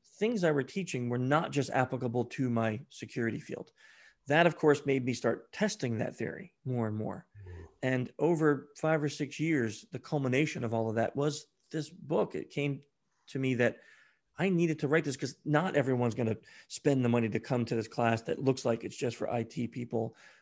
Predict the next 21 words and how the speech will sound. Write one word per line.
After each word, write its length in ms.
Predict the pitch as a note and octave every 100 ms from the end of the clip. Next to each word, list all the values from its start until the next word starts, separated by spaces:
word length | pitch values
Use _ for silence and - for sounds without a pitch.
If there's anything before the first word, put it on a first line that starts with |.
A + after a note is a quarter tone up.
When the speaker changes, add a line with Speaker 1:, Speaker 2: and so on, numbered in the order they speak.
| _
Speaker 1:
but 160 | C3+ -
the 220 | C3+ B2+
skills 500 | - - E3+ E3+ C3+
are 80 | B2+
so 200 | - C3+
useful. 440 | B2+ E3 - A#2
And 240 | C#3 C#3+ -
like 180 | C#3+
you 80 | D#3+
said, 200 | D#3 C3+
Dale 180 | C3 D3+
Carnegie's 320 | D3+ D#3+ C#3
book 180 | D3+ D3
is 100 | D#3+
amazing. 680 | D#3+ D#3+ E3+ F#3+ E3+ B2+ G2+ - - - - _ -
It 120 | -
was 120 | E3
written 180 | D#3 E3+
in 80 | D3+
nineteen 320 | F3 F3+ E3+
thirty-two. 760 | D#3 D#3+ D3 A#2 F#3+ F3+ A2